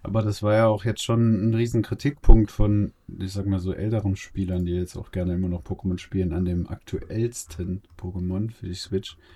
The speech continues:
dass das halt auch einfach zu leicht ist. Ja? Weil ich, ich hab's selbst nicht gespielt, aber da hab ich auch gesehen, da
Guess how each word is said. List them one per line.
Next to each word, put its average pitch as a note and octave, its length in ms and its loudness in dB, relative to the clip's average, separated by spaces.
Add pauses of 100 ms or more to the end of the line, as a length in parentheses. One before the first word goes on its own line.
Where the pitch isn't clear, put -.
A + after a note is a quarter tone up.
(300)
dass F#2+ 220 -4
das - 180 -6
halt G2+ 140 0
auch F#2 120 -4
einfach G2 420 -4
zu A#2+ 360 -6
leicht C3 400 -2
ist. - 300 -8 (160)
Ja? F2+ 240 -4
Weil F#2 160 0
ich, - 120 -12
ich - 140 -8
hab's - 140 -6
selbst B2 240 -2
nicht C#3 160 -2
gespielt, B2+ 480 2
aber G2+ 180 2
da G2 80 2
hab G2 80 0
ich A2 100 -2
auch A2 120 -4
gesehen, G#2 320 0
da F#2+ 180 0